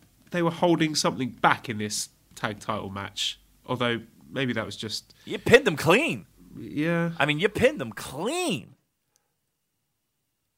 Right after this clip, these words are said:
Speaker 2: I don't know. I, I, I, I, I, they, they had to come up with somebody new and fresh, and they don't have it right now. That's, that's a little discouraging. If you're gonna have a fuck finish,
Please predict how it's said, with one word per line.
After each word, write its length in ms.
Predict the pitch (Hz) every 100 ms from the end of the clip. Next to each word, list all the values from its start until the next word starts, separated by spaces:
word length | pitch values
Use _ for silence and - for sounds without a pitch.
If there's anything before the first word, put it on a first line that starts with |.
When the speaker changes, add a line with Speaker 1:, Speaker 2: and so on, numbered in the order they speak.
| _ _ _ _ _ _ _ _ _ -
Speaker 2:
I 140 | 107
don't 140 | 165 226
know. 340 | 269 220 120 _ _ _ _ _ _ _ _ _ _ _ _ _ -
I, 320 | 113 131 143 131
I, 80 |
I, 60 | 143 139
I, 60 | 143 143
I, 120 | 135 -
they, 260 | 135 160
they 120 | 165 151
had 160 | 147
to 60 | 147
come 200 | - 156
up 100 | 147
with 100 | 135
somebody 400 | - 135 135 120
new 240 | 113 120
and 100 | 107
fresh, 280 | - 113 - - - -
and 120 | - 123
they 80 |
don't 120 | 175 139
have 380 | - 110 151
it 120 | 98 92
right 220 | 92 -
now. 220 | 82 - _ _ _ _ _
That's, 520 | 123 135 - - - _ -
that's 160 | 127 -
a 40 |
little 360 | 131 143 175 156
discouraging. 680 | 135 - 156 143 101 92 90 - - _ _ _ _ _ _ _ -
If 140 | 143
you're 100 | 170
gonna 140 | 226
have 80 | 277
a 80 | 165
fuck 400 | - - 208 -
finish, 680 | - 202 170 85 - -